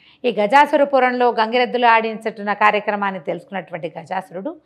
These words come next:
తన కోట ముందే ఆ గంగిరెద్దుల్ని ఆడించమని, అది తను చూస్తానని భా-, చూడాలని భావించి, ఈ గ-, గంగిరెద్దుల మేళం వాళ్ళని తన దగ్గరికి పిలిపించాడు. అయితే గజాసురుని కోట ముందు, ఆ, అత్యద్భుతంగా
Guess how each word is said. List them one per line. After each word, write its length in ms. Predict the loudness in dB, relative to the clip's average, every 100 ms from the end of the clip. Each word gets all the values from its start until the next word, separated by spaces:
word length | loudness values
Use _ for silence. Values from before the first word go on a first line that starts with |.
| _ _ _ 0
తన 140 | 2 2
కోట 360 | 6 6 6
ముందే 480 | 4 0 2 2 2
ఆ 400 | 0 2 2 2
గంగిరెద్దుల్ని 640 | -2 -6 -2 -2 -2 -4 -6
ఆడించమని, 720 | -10 -14 -14 -12 -10 -8 -10 -12 _ _
అది 140 | 0
తను 200 | 2 -2
చూస్తానని 680 | -2 -8 -4 -2 -2 -2 -6
భా-, 300 | -6 -6 -6 -6
చూడాలని 460 | 2 4 4 2 -4
భావించి, 760 | -10 -8 -6 -8 -6 -6 -6 -12 _ _ _ -2
ఈ 160 | 2
గ-, 200 | 2 2
గంగిరెద్దుల 500 | 0 0 2 4 2
మేళం 340 | 2 2 0 0
వాళ్ళని 260 | -2 -2
తన 220 | -2 -2
దగ్గరికి 340 | -2 -4 -4 -6
పిలిపించాడు. 540 | -8 -8 -14 -14 -18 -18 _ _ _ _ -4
అయితే 320 | -4 0 -2
గజాసురుని 640 | 0 2 4 4 -2 -4
కోట 380 | -6 2 4 4
ముందు, 540 | -2 -6 -6 -6 -6 -10 _ _ _ _ _ -8
ఆ, 40 |
అత్యద్భుతంగా 1080 | -4 -4 -4 2 0 2 2 2 6 6